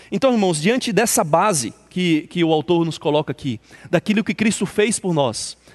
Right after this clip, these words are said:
daquilo que ele é, eh, para a igreja, é que nós vamos refletir sobre o tema, respondendo à supremacia de Cristo.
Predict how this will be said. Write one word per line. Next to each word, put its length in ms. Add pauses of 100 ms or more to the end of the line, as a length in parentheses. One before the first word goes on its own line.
daquilo 280
que 120
ele 240
é, 340 (240)
eh, 300
para 500
a 80
igreja, 480 (320)
é 80
que 80
nós 160
vamos 240
refletir 580
sobre 560 (300)
o 100
tema, 480 (320)
respondendo 840 (320)
à 80
supremacia 720
de 100
Cristo. 420